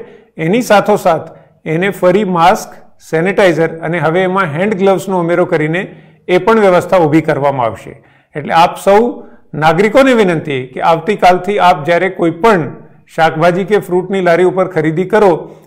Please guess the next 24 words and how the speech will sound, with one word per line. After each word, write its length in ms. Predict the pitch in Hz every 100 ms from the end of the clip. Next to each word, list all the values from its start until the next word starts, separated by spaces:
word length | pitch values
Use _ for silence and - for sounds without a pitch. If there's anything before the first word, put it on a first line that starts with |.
| _
ત્યારે 200 | 175 180
આપે 220 | 208 185 208
સુનિશ્ચિત 500 | - 175 170 196 -
કરવાનું 440 | 185 180 196 214
કે 140 | 214
વેચનાર 540 | 185 160 160 180 226 226
વ્યક્તિ 520 | 208 - 190 185 185 - _ _
જો 160 | 170 165
માસ્ક 360 | 165 175 -
ના 220 | 160 170
પહેરેલી 420 | 185 185 175 175 185
હોય, 180 | 170
એમની 500 | 180 - 160 160 165
પાસે 480 | 170 170 160 175 175
સ્વચ્છતા 480 | 175 160 151 - 185
ના 220 | 175 180
જાળવતા 400 | 180 180 170 170
હોય 280 | 156 160 170 - - _ _
અથવા 680 | - 151 190 190 156 - - - _
એમને 240 | - 165 185
સ્ક્રીનિંગ 460 | 185 180 180 196
ના 160 | 180 202
કરાવેલું 480 | 208 185 170 170 156
હોય 180 | 147